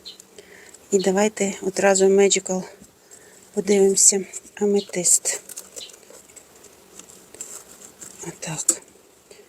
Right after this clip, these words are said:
О, вони там нормально так тримаються. Ух ти, які корінчики у Magical аметиста. Так, другий саджанець. Вау, супер. Тоді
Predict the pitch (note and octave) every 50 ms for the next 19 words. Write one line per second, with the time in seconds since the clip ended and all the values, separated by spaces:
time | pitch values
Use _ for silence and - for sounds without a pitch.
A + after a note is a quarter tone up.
0 | _ _ _ _ - - - _ _ - - - - - - - F3+ F3 G3+ B3+
1 | C#4+ B3+ A3 G#3+ A3+ - C4+ C4+ C#4 C#4+ C#4 B3+ B3 B3+ C4+ C#4 - C#4+ C#4 -
2 | - D4+ D4 A#3 G3+ G3+ A3+ A3+ - - G#3+ F#3+ - - - - - - - -
3 | - - - - - A#3+ G#3+ - - - G#3 F#3 E3+ - - - _ _ _ _
4 | _ - _ - - _ - G3 F#3+ F#3 - - F#3+ - - G3+ G3 F#3+ F3+ F3+
5 | - - G3 - - F#3+ F#3 F#3 F#3 F#3 F3+ - F#3+ - G3+ F#3 F#3 F#3+ G3 F#3+
6 | - G3+ G3 F3+ - - A3+ A3+ - - - _ _ _ _ _ - - - _
7 | _ _ _ _ - F#3 F3 - - - - F#3 F3+ F#3 G#3+ - - C#4 C#4 B3
8 | D4 D4+ D#4+ E4+ - - - - - - - _ _ - - - _ _ - -
9 | _ _ - G3+ F3+ F3 F3 F3 - - - - - - - - - - - -
10 | - - - - - - - - - - - - - - - - - - - -
11 | - - _ _ - - _ _ _ _ - _ - G#3+ F#3 F#3+ A#3+ E4 G#4